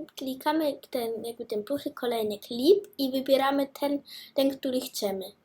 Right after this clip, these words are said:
No i to będzie tak o, że machamy, wiecie, co chodzi. I znowu kolejny klip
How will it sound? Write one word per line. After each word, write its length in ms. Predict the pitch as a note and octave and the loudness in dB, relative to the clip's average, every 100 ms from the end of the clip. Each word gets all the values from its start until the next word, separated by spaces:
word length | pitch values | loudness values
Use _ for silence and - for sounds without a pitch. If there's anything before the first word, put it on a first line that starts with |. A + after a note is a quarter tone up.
| _ - - - - - _ _ - - _ _ - | _ -14 -14 -14 -20 -20 _ _ -20 -20 _ _ -8
No 80 | B3 | -4
i 80 | B3 | -2
to 80 | |
będzie 340 | C4 B3+ B3+ B3+ | 0 0 0 -2
tak 260 | A#3+ - | -4 -8
o, 220 | A#3+ F#3+ G#3 _ _ _ _ _ - - _ _ _ _ _ - _ - | -6 -6 -8 _ _ _ _ _ -20 -20 _ _ _ _ _ -20 _ -10
że 180 | A3 | -6
machamy, 600 | G3 F#3 - C4 D4+ D4 | -6 -6 -4 0 4 4
wiecie, 260 | C4 B3 G#3 | 2 -2 -4
co 140 | - G#3+ | -8 -6
chodzi. 560 | G#3+ A3 B3 B3+ C4+ C4+ - _ _ _ _ _ _ - - _ _ _ _ - - - B3 | -4 -4 -4 -4 -4 -6 -18 _ _ _ _ _ _ -10 -10 _ _ _ _ -18 -14 -10 -10
I 40 | |
znowu 420 | - B3+ C4 C4+ | -6 -2 -2 -2
kolejny 580 | F4 F4 E4 D#4+ E4 D#4+ | -4 -2 0 0 0 -2
klip 500 | - E4+ F#4+ A4 - | 0 6 6 6 0